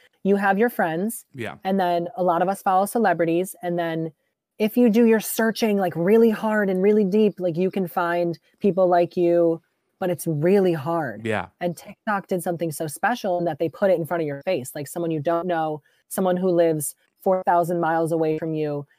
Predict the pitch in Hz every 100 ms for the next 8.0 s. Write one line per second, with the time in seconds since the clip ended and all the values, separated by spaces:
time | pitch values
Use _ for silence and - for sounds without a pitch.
0 | _ 226 202 170 - 180 180 170 175 156
1 | 190 180 170 156 - 190 175 156 156 165
2 | 156 147 - 185 143 135 151 104 101 151
3 | 151 139 156 147 143 143 139 175 175 -
4 | 156 151 180 180 147 165 _ _ _ 185
5 | 180 185 175 160 165 170 170 160 151 147
6 | - 143 156 170 135 101 127 - - _
7 | _ _ _ _ _ - 170 180 -